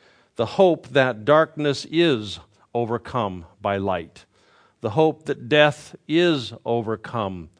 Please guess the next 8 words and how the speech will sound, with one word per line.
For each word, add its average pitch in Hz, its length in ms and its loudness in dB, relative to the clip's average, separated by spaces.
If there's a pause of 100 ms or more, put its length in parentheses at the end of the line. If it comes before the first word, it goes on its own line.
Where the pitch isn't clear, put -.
(260)
by 95 220 -2
life. 85 440 -6
The 104 120 -6
hope 156 420 -2 (320)
that 131 320 0
worry 151 520 0
is 156 500 0
overcome 107 800 -6